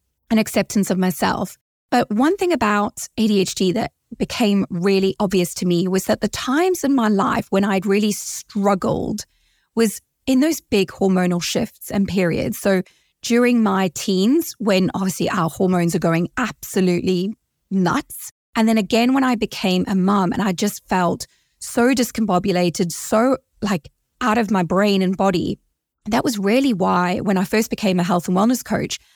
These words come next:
I leaned into helping mums because I needed someone like me when I became a mom to sort through all the stuff,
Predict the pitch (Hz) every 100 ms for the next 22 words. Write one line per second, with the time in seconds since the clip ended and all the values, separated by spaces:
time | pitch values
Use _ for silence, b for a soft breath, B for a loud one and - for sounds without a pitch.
0 | b b 220 226 220 262 247 196 190 208
1 | - 196 190 196 180 175 165 _ _ -
2 | 196 240 196 175 - 196 - 226 208 -
3 | b b b _ - 240 254 277 226 220
4 | 247 226 180 - 196 196 185 185 175 202
5 | 220 180 180 226 240 - 202 185 180 175
6 | 170 190 - 226 220 - 214 190 190 190
7 | 185 185 185 185 - b b b - -
8 | - - 170 - -